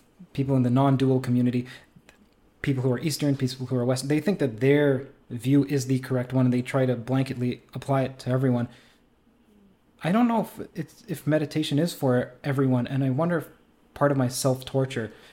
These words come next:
is by trying to impose meditation on me when I'm at this stage not meant for meditation. It could be that. It could be I'm m-, not meditating correctly. But either way, meditation doesn't help. Medication can help, but I'm not gonna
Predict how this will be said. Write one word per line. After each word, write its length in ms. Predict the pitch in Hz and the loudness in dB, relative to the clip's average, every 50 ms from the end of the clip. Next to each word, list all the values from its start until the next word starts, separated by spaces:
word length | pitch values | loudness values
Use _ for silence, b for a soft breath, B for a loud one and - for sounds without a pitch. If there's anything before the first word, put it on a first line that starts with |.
| B B | B B
is 140 | 143 127 117 | -8 -4 0
by 160 | 135 123 127 | 0 0 0
trying 280 | 127 - - 135 131 | 0 -2 0 2 2
to 80 | 131 131 | 2 2
impose 460 | 139 135 127 131 - 135 135 135 123 | 0 -2 -2 -2 0 0 0 2 2
meditation 560 | 123 127 127 123 127 - 139 135 127 - 123 | 0 0 0 0 -2 -2 -2 -2 -2 -2 -2
on 160 | 117 120 120 123 | -2 -2 0 0
me 100 | 127 120 | 0 0
when 160 | 113 120 120 | 0 -2 -2
I'm 180 | 120 120 120 B B B B B | -2 -2 -4 B B B B B
at 320 | 143 139 - - - _ | -6 -6 -6 -8 -10 _
this 140 | - 131 - | -4 -4 -4
stage 360 | - - 139 135 131 131 - | -2 -2 0 0 0 0 0
not 260 | 120 123 127 131 127 - - - _ _ _ | -2 0 0 0 -2 -4 -12 -20 _ _ _
meant 260 | - 123 127 131 131 127 | -2 0 2 2 0 0
for 180 | - - 131 123 | -2 -2 -2 0
meditation. 680 | 120 123 120 117 120 - - 127 123 - - 110 107 B B B B B | 0 0 0 -2 -4 -4 -4 -2 -2 -2 -4 -6 -10 B B B B B
It 120 | 151 143 | -10 -6
could 200 | - - 190 156 | 0 0 0 0
be 100 | 131 120 | 0 -2
that. 220 | 104 113 117 123 | -2 -4 -6 -6
It 60 | 151 - | -8 -10
could 120 | - 151 | -10 -8
be 100 | 156 156 | -4 -2
I'm 180 | 156 151 147 143 | 0 0 0 0
m-, 420 | 135 - 131 127 123 127 123 127 | 0 0 0 0 2 0 0 0
not 220 | 127 135 143 - | 0 0 0 0
meditating 460 | 135 131 135 139 139 - 139 139 139 135 | 0 0 0 -2 -2 -4 -4 -4 -4 -4
correctly. 460 | - 127 127 139 135 - - - - B B B B B B B | -4 -4 -4 -4 -4 -8 -14 -18 -18 B B B B B B B
But 120 | 156 156 | 0 2
either 200 | 160 185 165 131 | 2 2 2 0
way, 160 | 110 85 - - - - | -2 -4 -10 -12 -4 0
meditation 420 | 151 180 180 185 175 165 - 151 | 0 2 2 2 2 2 2 2
doesn't 200 | 139 135 127 123 | 2 2 2 0
help. 260 | 113 113 - - - _ b b b b b b | -2 -2 -8 -10 -16 _ b b b b b b
Medication 720 | 131 135 156 151 143 - - 156 185 180 - 127 104 - B B B B B B _ _ | 0 2 2 2 0 -2 -2 -2 0 0 0 -2 -2 -4 B B B B B B _ _
can 280 | - - 151 170 170 127 | -2 0 2 2 2 2
help, 300 | 107 113 104 113 - - | 0 -2 -6 -6 -8 -4
but 140 | 123 131 127 | -2 0 2
I'm 120 | 123 123 | 4 4
not 140 | 131 131 127 | 2 2 2
gonna 280 | 135 127 120 117 110 | 0 -2 -2 -2 -4